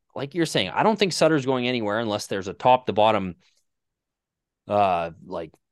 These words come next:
bonfire of this organization. So it's like, we're, this is where we're at. We're stuck with this team.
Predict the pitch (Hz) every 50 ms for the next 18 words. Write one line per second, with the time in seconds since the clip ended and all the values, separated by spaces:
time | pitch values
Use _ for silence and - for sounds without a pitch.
0 | _ _ - 123 127 139 147 151 147 - 127 113 113 113 110 107 101 98 107 101
1 | - 117 107 101 98 98 90 90 90 127 135 143 120 98 87 82 104 - - 127
2 | 127 123 143 127 120 135 156 175 165 _ _ _ _ _ _ _ 180 202 - -
3 | 285 247 185 160 139 143 175 220 220 196 185 180 190 190 160 - - 107 117 -
4 | - - 196 190 220 - 196 - - 147 127 - - - - 180 160 113 92 82